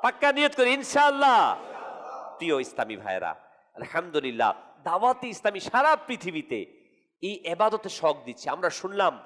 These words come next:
উম্মুল মুমিনিন আয়েশা সিদ্দিকা তৈয়বা তাহেরা রাদিয়াল্লাহু তাআলা আনহা বলেন, রাসূল করিম সাল্লাল্লাহু আলাইহি ওয়াসাল্লাম মাহে রমাদানুল মুবারকে বিছানাতে যেতেন না, এবাদতে থাকতেন।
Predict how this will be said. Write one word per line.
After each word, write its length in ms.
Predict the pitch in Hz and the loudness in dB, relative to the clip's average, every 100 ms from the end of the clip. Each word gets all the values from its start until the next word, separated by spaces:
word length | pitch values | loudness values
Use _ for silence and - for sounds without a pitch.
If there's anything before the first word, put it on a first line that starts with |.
| - _ - | -20 _ -6
উম্মুল 320 | 208 226 220 | 0 0 0
মুমিনিন 500 | 196 190 196 202 175 107 _ _ 156 | 0 0 0 -2 -2 -6 _ _ -2
আয়েশা 360 | 190 196 208 | 0 2 0
সিদ্দিকা 560 | 175 190 165 156 214 196 | -2 -4 -12 -12 -2 0
তৈয়বা 400 | - 196 214 190 180 | 0 0 0 2 2
তাহেরা 400 | 180 170 180 160 110 - - _ _ _ _ _ _ - | 2 2 4 4 2 -2 -16 _ _ _ _ _ _ -2
রাদিয়াল্লাহু 540 | 156 185 202 175 185 | -2 2 2 4 4
তাআলা 220 | 185 180 165 | 4 2 2
আনহা 160 | 170 | 2
বলেন, 240 | 156 180 196 | 2 2 0
রাসূল 240 | 165 180 180 | -4 -2 -4
করিম 240 | 175 175 | -2 -6
সাল্লাল্লাহু 120 | - | -4
আলাইহি 100 | 165 | -4
ওয়াসাল্লাম 180 | 185 175 | -2 0
মাহে 260 | 147 156 160 | 2 2 2
রমাদানুল 580 | 156 160 165 170 170 165 | 2 2 2 2 -2 -2
মুবারকে 540 | 160 156 165 165 196 254 415 - _ _ _ _ _ 110 | 0 2 2 2 -2 -2 -4 -14 _ _ _ _ _ -8
বিছানাতে 480 | 170 175 151 135 127 | -6 0 2 0 -2
যেতেন 320 | 107 104 87 | -10 -10 -14
না, 140 | 80 82 _ _ _ _ _ _ _ _ _ _ _ _ _ _ _ _ _ | -16 -20 _ _ _ _ _ _ _ _ _ _ _ _ _ _ _ _ _
এবাদতে 440 | 139 151 170 160 151 | -2 2 2 0 -6
থাকতেন। 380 | 110 - 85 | -8 -14 -16